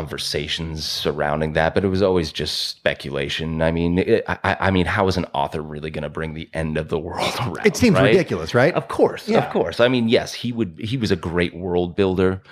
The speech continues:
Speaker 2: Yeah.
Speaker 1: Uh, from what I heard from some of his,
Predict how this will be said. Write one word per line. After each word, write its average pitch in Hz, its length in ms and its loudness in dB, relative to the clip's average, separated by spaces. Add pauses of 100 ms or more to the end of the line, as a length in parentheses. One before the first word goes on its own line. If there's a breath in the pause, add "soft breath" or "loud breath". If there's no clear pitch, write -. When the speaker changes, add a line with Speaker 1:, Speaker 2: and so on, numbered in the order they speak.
(180 loud breath)
Speaker 2:
Yeah. 117 160 2
Speaker 1:
Uh, 78 400 2
from 87 240 0
what 87 120 6
I 80 120 2
heard 87 420 0
from 82 460 -4
some 82 240 0
of 78 80 -6
his, 78 380 -4